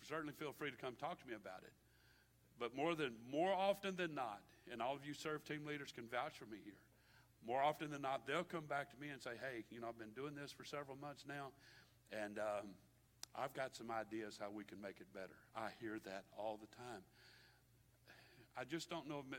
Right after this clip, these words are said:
many churches the size of ours that does all the stuff that we do. All of the stuff here, they're brilliant back there. I remember when I asked Jonathan Adams to consider running live stream, his job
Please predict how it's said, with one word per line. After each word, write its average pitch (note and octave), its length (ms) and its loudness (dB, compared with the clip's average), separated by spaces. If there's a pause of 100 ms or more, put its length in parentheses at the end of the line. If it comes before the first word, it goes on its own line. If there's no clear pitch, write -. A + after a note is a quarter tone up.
(100)
many C3+ 180 -2
churches A#2 600 -2
the A2 80 -2
size A#2 400 2
of G#2+ 100 -6
ours G#2 380 -4
that F#2 160 -10
does G2+ 240 -4
all G2+ 140 -8
the G2 100 -14
stuff G2 300 -8
that F#2+ 120 -12
we G2 120 -10
do. F2+ 180 -18 (1200)
All C3 200 -4
of B2 80 -10
the B2 80 -6
stuff C3+ 360 -8
here, B2 280 -10 (580)
they're G#2+ 120 -6
brilliant A2+ 500 -4
back F2+ 240 -12
there. - 180 -18 (920)
I A#2 80 4
remember C3 480 2
when C3+ 160 -2
I A#2+ 120 2
asked C3 240 0
Jonathan A#2+ 360 -2
Adams A2 460 -4 (120)
to A#2 100 -4
consider A#2 400 -4
running A2+ 260 0
live A2+ 240 0
stream, F#2+ 300 -10 (1200)
his D3+ 280 -2
job A#2 440 -2